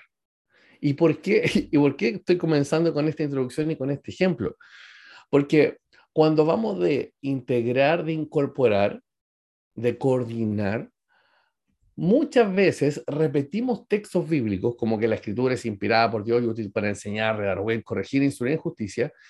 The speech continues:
pero separamos entre lo sagrado,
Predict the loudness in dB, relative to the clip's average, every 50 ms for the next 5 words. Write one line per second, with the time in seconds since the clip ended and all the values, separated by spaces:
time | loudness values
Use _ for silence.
0 | -20 -20 -20 -20 _ _ _ _ 4 8 8 8 8 8 6 6 4 0 -8 _
1 | _ _ _ _ _ _ _ _ _ _ _ -4 6 6 6 8 8 6 6 8
2 | 6 6 4 2 0 2 2 4 4 2 0 -2 -6 -14 -20 _ _ _ _ _
3 | _ _ 0 0 0 0 0 0 0 4 4 2 2 4 2 2 2 2 4 4
4 | 4 4 4 4 2 0 0 -2 -6